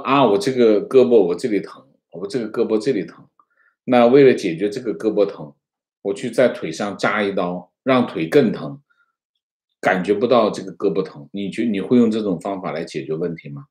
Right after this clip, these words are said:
当然不会啊，对吗？你说是不是？所以，嗯，我们不要赌气，行吗？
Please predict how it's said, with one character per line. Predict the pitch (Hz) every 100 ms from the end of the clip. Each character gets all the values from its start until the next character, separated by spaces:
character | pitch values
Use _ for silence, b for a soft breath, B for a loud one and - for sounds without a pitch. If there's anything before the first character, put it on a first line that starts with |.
| _ -
当 | 107 101
然 | 87
不 | 80
会 | - 78
啊， | 69 _ _ _ _ _ _ _ _ _
对 | - 101
吗？ | 76 -
你 | 80
说 | 85
是 | 87 85
不 |
是？ | 78 233 - _ _ _ _ _ _ _
所 | - 120
以， | 131 95 82 69 - _ -
嗯， | - - 71 -
我 | 92 95
们 | 95
不 | 120
要 | 120 101
赌 | - 71
气， | - - 104 80
行 | -
吗？ | 65 -